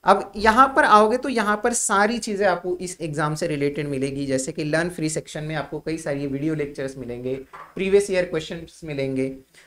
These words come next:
साथ ही साथ आप इस exam का पूरा analysis आपको यहाँ पर मिलेगा। Exam pattern, exam pattern क्या है, उसका कट ऑफ क्या है, previous year papers का एनालिसिस, सारी चीज़ें आपको यहाँ पर इस website के ऊपर मिलेगी।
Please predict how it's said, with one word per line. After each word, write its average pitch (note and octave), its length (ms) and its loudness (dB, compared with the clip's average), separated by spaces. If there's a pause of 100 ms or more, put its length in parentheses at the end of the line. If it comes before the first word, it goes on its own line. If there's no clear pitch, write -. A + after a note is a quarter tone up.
साथ F#3+ 280 4
ही A3+ 60 -2
साथ G#3 180 4
आप F3+ 560 4
इस G#3 220 -6
exam F3+ 360 -2
का G3+ 120 0
पूरा G3 420 0
analysis G3 580 0
आपको D3+ 300 -2
यहाँ D#3+ 280 -2
पर D#3 80 -2
मिलेगा। C#3+ 460 -2 (480)
Exam F3+ 380 2
pattern, G3 720 2
exam E3+ 280 -4
pattern F3 380 -2
क्या F#3 200 -2
है, D#3 440 -4
उसका F3 240 -4
कट F3 300 -2
ऑफ F#3+ 240 2
क्या D3 140 -4
है, C#3+ 340 -8 (400)
previous G3+ 420 2
year G3+ 120 4
papers F#3 420 -2
का G3+ 120 -4
एनालिसिस, E3+ 680 -6
सारी G#3 340 4
चीज़ें A3 280 0
आपको F3 360 0
यहाँ D3 320 -4
पर G3 100 2
इस E3+ 220 -4
website D3 360 -4
के D3+ 60 -6
ऊपर C3+ 220 -4
मिलेगी। A#2+ 420 -8